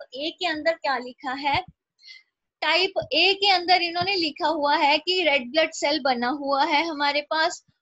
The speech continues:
और उसके ऊपर ये green कैप लाइक structures हैं। मतलब ये क्या है? ये है structures जो प्रेजेंट है आरबीसीज की surface के ऊपर type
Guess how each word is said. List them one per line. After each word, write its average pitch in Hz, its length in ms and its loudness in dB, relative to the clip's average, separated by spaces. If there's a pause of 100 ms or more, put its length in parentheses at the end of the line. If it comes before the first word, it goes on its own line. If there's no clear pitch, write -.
(140)
और 330 100 4
उसके - 360 -4
ऊपर 359 260 2
ये 403 200 4
green 311 600 -2
कैप 277 360 2 (100)
लाइक 302 240 0
structures 240 540 -2
हैं। 208 140 -8 (800)
मतलब 320 340 2
ये 294 280 2
क्या 381 240 2
है? 339 340 2
ये 294 360 0
है 311 300 4 (1000)
structures 330 720 0
जो 349 100 0
प्रेजेंट 320 500 2
है 320 180 4 (120)
आरबीसीज 330 760 0
की 349 160 -2
surface 320 500 -2
के 320 120 -8
ऊपर 320 340 0
type 302 420 0